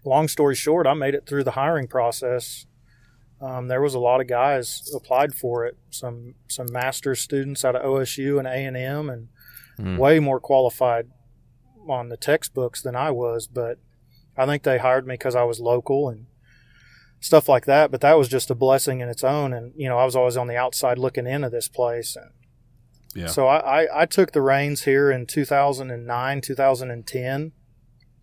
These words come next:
Speaker 1: and, uh, just started.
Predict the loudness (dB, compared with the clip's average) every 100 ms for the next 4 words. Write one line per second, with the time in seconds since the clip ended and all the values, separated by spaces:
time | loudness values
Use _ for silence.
0 | _ _ -6 -2 -2 -4 -4 0 2 2
1 | -2 -8 _ _ _ _ _ _ _ -6
2 | -4 2 4 4 2